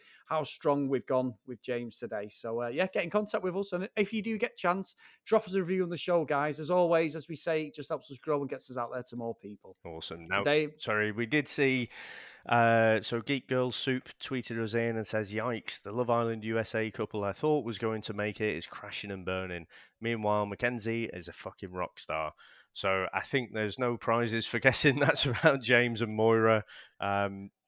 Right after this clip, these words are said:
Speaker 2: and like I say, I, I do think the first three episodes, they look quite sweet. I, I, we talked about, you know, eh, first of all, Moira seemed to want to escalate the physical relationship. Then she backed off a little bit,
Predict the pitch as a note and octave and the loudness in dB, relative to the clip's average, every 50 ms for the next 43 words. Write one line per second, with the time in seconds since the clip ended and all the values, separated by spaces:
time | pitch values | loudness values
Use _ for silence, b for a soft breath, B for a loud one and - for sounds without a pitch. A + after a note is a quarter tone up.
0 | _ _ _ _ _ - - A#2+ B2+ B2+ C3 B2+ - - - A#2+ A2+ G#2+ G#2 G#2 | _ _ _ _ _ -6 -4 -2 0 2 2 2 2 2 4 6 6 6 6 4
1 | G2 F#2 G#2 - - D3+ D3+ - - D3+ C3+ - - - - B3 A3 G3 - - | 4 2 0 0 0 -2 -2 0 -2 -4 -4 -4 -8 -4 -2 0 0 0 -2 -4
2 | - F3+ F3+ F3 E3+ E3+ - - D#3+ - E3+ E3 E3+ D#3+ D3+ - - - B2 A#2 | -6 -4 -2 0 0 0 -2 -2 -6 -6 -4 -4 -4 -6 -6 -8 -6 -4 -2 -2
3 | A#2+ A#2 - - - A#2+ A#2 G#2+ - - - D3 D3+ D3 E2 G2+ A#2+ - - - | -2 -4 -4 -4 -6 -6 -6 -6 -6 -4 -2 -2 -2 -2 -2 -4 -6 -8 -14 -14
4 | - - - B B B B B B B B - B2 - - C#3+ C#3 C3+ B2+ - | -16 -16 -16 B B B B B B B B -8 -8 -4 0 0 0 0 0 -4
5 | A2+ A2 G#2 G2+ G2+ G2 F#2+ - G2+ F2+ E2+ F2 F2+ F2+ F2 _ _ _ - - | -2 0 0 0 0 -2 -4 -6 -8 -6 -6 -6 -6 -8 -12 _ _ _ -20 -20
6 | - - F2+ G#2+ G#2+ - - - F#2+ - - - A#2+ A#2+ - - A#2 A#2 A#2 A#2 | -18 -14 -12 -12 -12 -12 -14 -18 -16 -10 -4 -2 0 0 0 -2 -2 -2 -2 -2
7 | A2+ G2+ G#2+ A2+ A#2+ A#2+ A#2 A#2 A#2 A#2 A2 - - B2+ A#2+ A#2 - A2+ G#2+ A#2 | -4 -4 -4 -4 -2 0 0 0 0 0 -2 -4 -6 -8 -8 -10 -10 -6 -6 -6
8 | A#2 G2 - - G2+ G#2+ A2 - - A2 G#2 G#2+ A2 - - G2 - A#2+ A2 - | -6 -6 -6 -6 -6 -4 -4 -6 -6 -4 -4 -4 -4 -4 -8 -10 -10 -10 -10 -6
9 | - A2+ A2 G#2+ G#2 G#2+ G#2+ G#2+ G#2 - A2 - - A#2 A2+ A2 - _ b b | -6 -6 -6 -6 -4 -4 -4 -4 -4 -8 -10 -8 -6 -4 -4 -4 -4 _ b b
10 | b b b b b b b G#2+ A2 A#2 A2 - - A2 - A#2 A2 - - - | b b b b b b b -6 -4 -4 -4 -4 -4 -2 -2 -2 -2 -2 -4 -2
11 | A#2+ A2 - - A#2+ A#2 G#2 - G#2+ G2 A2+ A2 A2 | -2 -2 -2 -2 -2 -2 0 -2 0 0 0 0 0